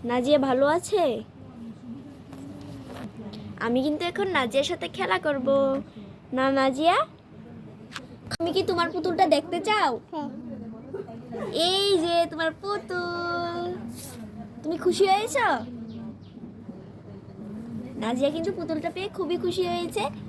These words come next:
Speaker 1: এই যে এই পুতুলটা কিন্তু আমরা বাংলা বাজার থেকে এনেছি নাজিয়ার জন্য। আগরতলা বাংলা বাজার গিয়ে নাজিয়ার জন্য কিন্তু এই পুতুলটা এনেছি। নাজিয়া, তোমার পছন্দ হয়েছে?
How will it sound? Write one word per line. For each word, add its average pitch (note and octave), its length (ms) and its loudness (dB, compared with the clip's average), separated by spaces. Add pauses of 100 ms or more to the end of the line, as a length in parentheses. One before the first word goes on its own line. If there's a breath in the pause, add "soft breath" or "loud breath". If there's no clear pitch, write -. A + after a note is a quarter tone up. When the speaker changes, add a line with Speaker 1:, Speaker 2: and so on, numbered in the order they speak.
(760)
Speaker 1:
এই C#4 140 2
যে F4 120 2
এই D#4+ 100 2
পুতুলটা D#4 320 0
কিন্তু F4 180 0
আমরা F4 160 0
বাংলা D4 300 2
বাজার E4+ 220 0
থেকে D#4 180 -4
এনেছি D4+ 280 0
নাজিয়ার D4 500 4
জন্য। D#4+ 400 2 (1500)
আগরতলা D4 420 2
বাংলা C#4 280 4
বাজার D#4 240 0
গিয়ে D#4+ 220 -4
নাজিয়ার C4+ 320 0
জন্য D4+ 240 -2
কিন্তু F4 200 -2
এই D#4 60 2
পুতুলটা D4 340 0
এনেছি। D#4 240 2
নাজিয়া, D4 260 2
তোমার F4 200 -2
পছন্দ F#4 320 0
হয়েছে? A4 480 2